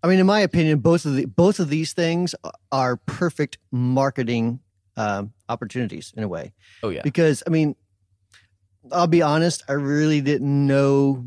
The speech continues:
Speaker 1: much about Phoebe before this, and now I do. You know, <laughs> I've
Speaker 2: Mm-hmm.
Speaker 1: listened, I, I, I mean, I really had never heard anything from her, and I went and listened to some stuff, and, you know, I,
Speaker 2: Gave her
Speaker 1: I
Speaker 2: some
Speaker 1: mean, and
Speaker 2: streams.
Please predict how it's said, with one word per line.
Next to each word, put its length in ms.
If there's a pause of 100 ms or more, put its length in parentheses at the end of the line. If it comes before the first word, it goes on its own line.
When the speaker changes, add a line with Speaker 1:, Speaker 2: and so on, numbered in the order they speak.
(120)
Speaker 1:
much 240
about 360
Phoebe 360
before 400
this, 500 (220)
and 560 (220)
now 400
I 120
do. 380 (160)
You 80
know, 240
<laughs> 60
I've 180
Speaker 2:
Mm-hmm. 100
Speaker 1:
listened, 340 (200)
I, 240 (260)
I, 100 (260)
I 80
mean, 220
I 240
really 340
had 100
never 260
heard 460
anything 500
from 180
her, 220 (460)
and 500
I 200
went 320
and 260
listened 300
to 80
some 180
stuff, 460
and, 300 (920)
you 80
know, 200 (880)
I, 140
Speaker 2:
Gave 180
her 60
Speaker 1:
I 20
Speaker 2:
some 80
Speaker 1:
mean, 100
and 80
Speaker 2:
streams. 520